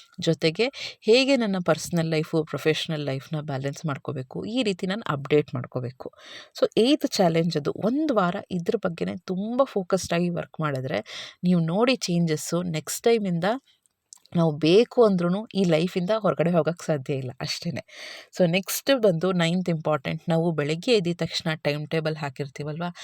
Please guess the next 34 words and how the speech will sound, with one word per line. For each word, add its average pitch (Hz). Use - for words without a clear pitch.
ಆ 165
ಟೈಮ್ 208
ಟೇಬಲ್ 208
ಪ್ರಕಾರನೇ 220
ನಡ್ಕೋಬೇಕು. 151
ಏನೇ 254
ಆದ್ರೂ 156
ಕೂಡ 147
ಆ 170
ಟೈಮ್ 190
ಟೇಬಲ್‌ಗೆ 160
ಸ್ಟಿಕ್ -
ಆನ್ 180
ಆಗ್ಬೇಕು. 151
ಆ 170
ಕೆಲ್ಸನ 185
ನಾವು 214
ಮಾಡ್ಲೇಬೇಕು. 165
ಟೈಮ್ 220
ಆ 160
ಕಡೆ 208
ಈ 208
ಕಡೆ 208
ಸ್ವಲ್ಪ 180
ಆದ್ರೂ 175
ಪರವಾಗಿಲ್ಲ, 156
ತಲೆ 151
ಕೆಡ್ಸ್ಕೊಳಕ್ -
ಹೋಗ್ಬೇಡಿ, 151
ಲೈಫ್‌ನ 156
ಅಷ್ಟೊಂದ್ 165
ಸೀರಿಯಸ್ 175
ಆಗಿ 156
ತಗೋಬೇಡಿ. 139